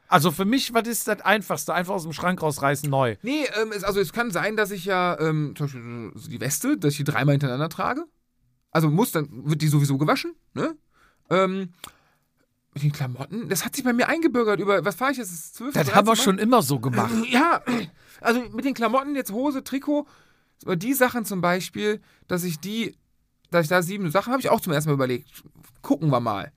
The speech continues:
Speaker 2: Also Trikots eher, Hose vielleicht, wenn der also ich, ich habe das Problem, gehe ich von aus, dass ich glaube, ich ein Gewichtsproblem bekomme vom Koffer.
Speaker 1: Ah, vom Koffer.
Speaker 2: Ah ja, am Rad hab ich's. Also am Körper.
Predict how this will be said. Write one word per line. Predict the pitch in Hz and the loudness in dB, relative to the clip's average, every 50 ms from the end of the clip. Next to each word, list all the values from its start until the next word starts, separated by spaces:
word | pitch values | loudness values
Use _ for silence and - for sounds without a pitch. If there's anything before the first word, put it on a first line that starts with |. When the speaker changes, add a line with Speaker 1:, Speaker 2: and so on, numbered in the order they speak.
| _ _ _ - - - | _ _ _ -12 -4 0
Speaker 2:
Also | 147 151 143 151 | 0 0 0 0
Trikots | - 247 269 285 277 233 - | -2 0 2 2 2 0 0
eher, | - 196 214 226 185 175 | 0 2 2 2 2 2
Hose | 226 285 320 277 294 | 2 0 2 0 -2
vielleicht, | - - 240 240 254 262 - | -4 -4 -4 -4 -4 -4 -6
wenn | - 233 | -6 -8
der | 226 - - - - - - _ _ _ _ _ _ _ _ _ _ - 190 | -8 -8 -10 -18 -20 -20 -20 _ _ _ _ _ _ _ _ _ _ -2 -2
also | 208 220 214 | -2 -2 -4
ich, | 214 220 156 - - | -8 -8 -8 -6 -4
ich | 175 196 | 0 4
habe | 226 247 247 254 | 4 6 6 6
das | 240 - - - _ - - | 4 2 0 -10 _ -20 -20
Problem, | - - - 180 147 156 185 214 254 285 311 294 269 _ _ _ _ _ _ | -16 -10 -6 -4 0 0 2 2 2 0 -2 -4 -6 _ _ _ _ _ _
gehe | - 190 | -10 -8
ich | 214 - | -8 -8
von | - 185 - | -6 -4 -2
aus, | 98 156 185 226 - - | -2 0 0 -2 -2 -2
dass | - 180 190 - - - - - _ _ _ _ _ _ _ _ _ _ _ _ _ _ _ _ - | -2 -2 -2 -2 -4 -8 -8 -10 _ _ _ _ _ _ _ _ _ _ _ _ _ _ _ _ -10
ich | 170 160 - - | -10 -10 -8 -6
glaube, | - 117 135 180 214 214 214 | -4 -2 0 0 0 0 -2
ich | - - 180 - - | -2 -4 -8 -10 -10
ein | 185 175 175 - - _ _ _ _ _ _ _ _ _ _ _ _ _ _ - | -10 -10 -10 -10 -14 _ _ _ _ _ _ _ _ _ _ _ _ _ _ -4
Gewichtsproblem | - 151 156 151 - - - - 117 110 117 110 107 | -2 -2 -2 -2 -4 -8 -12 -12 -10 -8 -8 -8 -8
bekomme | 107 107 - - 101 98 78 - _ _ _ _ _ _ _ _ - | -10 -12 -12 -12 -12 -12 -12 -16 _ _ _ _ _ _ _ _ -8
vom | - 135 | -8 -4
Koffer. | - - 131 - 95 - - _ _ _ _ | -2 -2 -2 -2 -4 -8 -10 _ _ _ _
Speaker 1:
Ah, | - 127 | -6 -4
vom | - 131 123 110 | -2 -2 -2 2
Koffer. | - 143 160 120 104 98 | 2 2 2 2 0 0
Speaker 2:
Ah | 113 | 2
ja, | 151 156 151 - - - - | 2 2 2 0 -6 -8 -4
am | - 147 | -2 2
Rad | - 131 151 - 147 | 4 2 2 2 0
hab | 165 143 | 0 0
ich's. | 139 117 - - - - _ _ _ _ | 0 0 -2 -6 -10 -12 _ _ _ _
Also | - 123 - 101 - - | -8 -8 -6 -8 -10 -12
am | 117 117 | -12 -10
Körper. | - - 110 110 110 104 - | -6 -4 -4 -4 -6 -10 -14